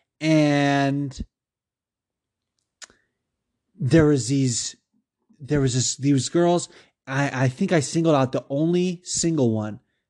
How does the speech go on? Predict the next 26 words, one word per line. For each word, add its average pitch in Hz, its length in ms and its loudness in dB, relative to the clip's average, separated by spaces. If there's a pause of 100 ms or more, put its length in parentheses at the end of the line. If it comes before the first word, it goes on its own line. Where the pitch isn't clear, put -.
(300)
and 123 500 0 (260)
we 135 160 0
just 139 140 -4
started 127 180 0
making 117 260 -2
out. 101 200 -12 (100)
I 127 60 -8
was 123 120 -2
just 127 140 -4
like, 110 300 -2 (720)
I 131 40 -4
was 131 120 0
like, 131 120 2
"La-," 135 100 2 (200)
I 139 40 0
think 143 120 0
I 143 40 2
was 123 100 0
like, 123 140 -2
"Ladies, 135 680 0 (680)
what's 143 360 -4
the 156 120 2
rules 147 360 2
on 123 300 0 (100)
birthday 147 540 0
kisses?" 123 680 -2